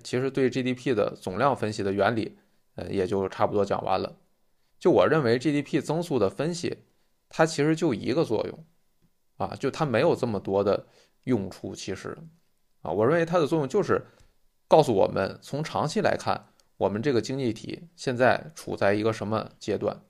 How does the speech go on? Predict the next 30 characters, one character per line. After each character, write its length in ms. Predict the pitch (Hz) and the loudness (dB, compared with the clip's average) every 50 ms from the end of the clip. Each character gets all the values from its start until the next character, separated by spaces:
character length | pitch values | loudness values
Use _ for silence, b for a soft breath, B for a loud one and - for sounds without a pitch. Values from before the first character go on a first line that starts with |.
| _ _ _ _ _ _ _ _ _ _ _ _ _ | _ _ _ _ _ _ _ _ _ _ _ _ _
啊， 80 | 98 | -4
我 100 | 98 98 | -2 -2
觉 80 | 98 107 | 0 -2
得 60 | 123 | -2
这 180 | 131 - 214 214 | -2 0 0 0
是 200 | - 123 101 98 | 2 0 -2 0
G 160 | - 117 107 | 2 0 0
D 100 | 104 104 | 0 -2
P 340 | 104 - 117 107 95 - b b b b b b b b _ _ _ | -4 -4 -4 -4 -4 -6 b b b b b b b b _ _ _
总 200 | - - 95 92 | -6 -6 -4 0
量 220 | 101 135 143 117 98 | 2 2 2 2 0
分 180 | - 110 107 | -2 -4 -4
析 160 | 104 104 107 | -4 -4 -4
的， 220 | 95 - - - - _ _ _ | -4 -4 -6 -8 -10 _ _ _
啊， 260 | - - - - 151 - _ _ | -10 -10 -10 -12 -18 -20 _ _
或 100 | - 104 | -4 -4
者 60 | 98 | -2
说 120 | 123 107 | 0 -2
它 140 | 107 117 113 | 0 2 2
的 140 | 117 110 101 | 2 0 0
这 120 | - 110 | 0 -2
个 120 | 101 98 95 | -2 -2 -2
增 260 | - - 139 151 160 | -2 -4 -4 -4 -6
速， 320 | 160 - - 107 - b b b b b b b b b _ | -4 -4 -6 -6 -6 b b b b b b b b b _
呃， 160 | - - - - | -12 -10 -10 -6
这 140 | - 110 101 | -2 -2 0
个 100 | 98 98 | 0 -2
分 240 | 92 - 104 101 101 | -2 0 -2 -2 0
析 100 | 107 104 | -2 -2
的 140 | 87 90 | -2 -2